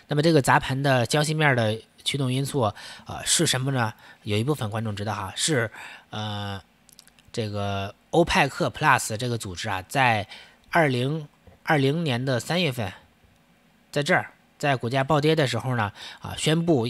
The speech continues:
要减产，为什么呢？因为当时这个油价是负数哈，啊，这个原油啊，期货都是负数。为什么是负数呢？主要还是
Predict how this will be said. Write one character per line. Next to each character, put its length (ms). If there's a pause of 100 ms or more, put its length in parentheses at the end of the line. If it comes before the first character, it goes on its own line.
(140)
要 180
减 320
产， 280
为 120
什 120
么 80
呢？ 180
因 100
为 80
当 200
时 280 (380)
这 120
个 120
油 160
价 180
是 240
负 280
数 160
哈， 220 (320)
啊， 160 (140)
这 140
个 100
原 180
油 200
啊， 260
期 160
货 220
都 180
是 60
负 200
数。 200 (300)
为 100
什 80
么 100
是 100
负 200
数 140
呢？ 140
主 120
要 120
还 160
是 300